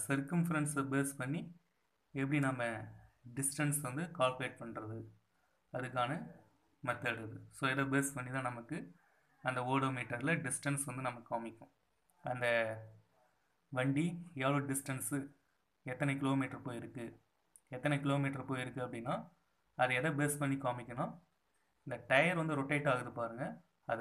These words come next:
rotate ஆக, rotate ஆக அதை base பண்ணி தான் நமக்கு காமிக்கும். அப்ப ஒன் ரொட்டேஷனுக்கு இவ்வளோ distance.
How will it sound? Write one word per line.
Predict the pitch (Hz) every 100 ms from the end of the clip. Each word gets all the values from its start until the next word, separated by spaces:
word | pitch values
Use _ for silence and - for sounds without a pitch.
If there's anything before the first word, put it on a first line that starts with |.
| 117
rotate | 120 160 160 147
ஆக, | 139
rotate | 127 151 151 135
ஆக | 135 208 - _ _ _ _ _ -
அதை | 127 151 143
base | 151 -
பண்ணி | 147 139
தான் | 151
நமக்கு | 139 131 170 233 - _ -
காமிக்கும். | 127 120 113 139 147
அப்ப | 135 139 127 143
ஒன் | 170 151
ரொட்டேஷனுக்கு | 143 170 165 139 - 135 226 - _ _ _ _ _ _ _ _ 143
இவ்வளோ | 156 151 135
distance. | 131 147 135 -